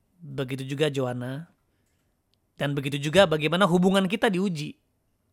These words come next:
Bukan hanya gua pribadi, Joanna pribadi, tapi apakah hubungan kita juga dibangun atas dasar ini? Ya, otomatis kalau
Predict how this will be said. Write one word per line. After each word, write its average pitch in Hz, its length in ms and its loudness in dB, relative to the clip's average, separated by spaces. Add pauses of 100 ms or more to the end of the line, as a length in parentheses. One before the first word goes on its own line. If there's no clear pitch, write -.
Bukan 143 320 -4
hanya 139 240 -2
gua 139 240 -2
pribadi, 135 640 -6
Joanna 143 400 -4
pribadi, 139 400 -4
tapi 214 400 -4 (320)
apakah 170 400 -2
hubungan 151 400 -4
kita 160 240 -4
juga 139 480 -10
dibangun 135 400 -8
atas 139 240 -12
dasar 127 320 -12
ini? 139 240 -20 (960)
Ya, 165 80 2
otomatis 175 480 2
kalau 160 320 2